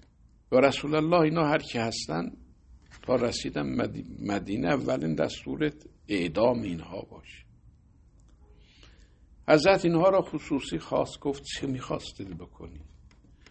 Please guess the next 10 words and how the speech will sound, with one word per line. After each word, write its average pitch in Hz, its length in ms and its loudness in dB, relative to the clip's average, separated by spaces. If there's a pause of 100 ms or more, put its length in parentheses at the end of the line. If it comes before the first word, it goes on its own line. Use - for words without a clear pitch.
(300)
چرا 147 260 6
می‌خواستید 113 640 0
منو 98 320 -8
بکشید؟ 127 640 -6 (1300)
مگر 120 320 6
من 127 520 6 (240)
جز 127 240 0
خدمت 123 880 0
و 107 80 -4
خدمتگزاری 90 1300 -6